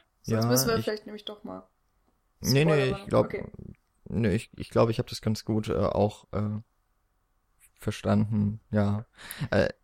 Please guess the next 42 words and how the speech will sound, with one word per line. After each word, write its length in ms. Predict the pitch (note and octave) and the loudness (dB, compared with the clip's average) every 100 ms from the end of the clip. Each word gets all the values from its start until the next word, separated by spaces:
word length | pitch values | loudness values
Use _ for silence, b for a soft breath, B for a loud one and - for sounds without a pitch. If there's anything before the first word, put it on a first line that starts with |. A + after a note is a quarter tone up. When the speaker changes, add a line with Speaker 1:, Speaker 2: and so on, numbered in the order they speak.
| _ | _
Speaker 2:
es 100 | - | -2
sind, 120 | A#3 A#2+ | 4 4
Speaker 1:
Sonst 80 | |
Speaker 2:
genau, 220 | - A2+ F#2+ | 6 6 6
ja, 200 | G2 G#2 | 4 4
es 80 | G#2 | 4
sind 100 | A2 | 2
so 60 | A2+ | 2
vier 180 | - | 2
Figuren 380 | B2+ A2+ A#2+ C3+ | 2 2 2 2
und 100 | A2 | 2
es 80 | G#2+ | 0
gibt 160 | - - | -2 0
eigentlich 240 | G2 F#2+ | 2 0
vier 160 | - G#2+ | 0 -2
Schicksale. 720 | - - - C3+ D3 E3 F3 _ _ - | -2 -4 -2 0 0 -2 -4 _ _ 2
Und 340 | A2 A2+ - | 4 4 2
eins, 440 | G2+ D#3 - - - | 4 4 2 -6 -4
würd 140 | C#3 | -2
ich 60 | C#3+ | 2
sagen, 300 | C3 B2 A#2+ | 4 4 2
ist, 380 | A2+ - - _ _ _ _ | 0 -6 -14 _ _ _ _
mindestens 540 | - A#2+ C#3+ C#3+ F#2+ | 2 6 6 4 0
eins 320 | - F#2 G#2+ - | 2 4 4 0
ist 320 | - - _ _ _ _ _ _ _ _ | -8 -10 _ _ _ _ _ _ _ _
sehr 320 | G2+ G2 G2 | 4 8 8
offen 240 | - - F2 | 6 2 0
gelassen. 420 | F2+ - - - _ _ _ _ _ _ _ _ _ _ _ _ _ _ _ _ _ _ _ _ _ _ _ _ - | 0 -4 -6 -10 _ _ _ _ _ _ _ _ _ _ _ _ _ _ _ _ _ _ _ _ _ _ _ _ -12
Speaker 1:
Ja? 200 | F#3+ G#3 | 0 4
Speaker 2:
Und 60 | |
wenn 120 | G3+ G#3 | 8 8
du 80 | G3+ | 6
jetzt 140 | G#3 | 6
Speaker 1:
Okay, 260 | B3 B3+ G3+ | 4 6 6
jetzt 160 | F#3 - | 6 4
müssen 160 | C#4 | 4
wir 60 | A#3 | 2
aber 140 | G3 | 0
vielleicht 280 | - F#3+ - | -4 -6 6
doch. 180 | G#3 - | 6 8
<laughs> 400 | - D#4 E4+ - | 10 10 10 4
Speaker 2:
Okay. 300 | G3+ - - | 2 2 2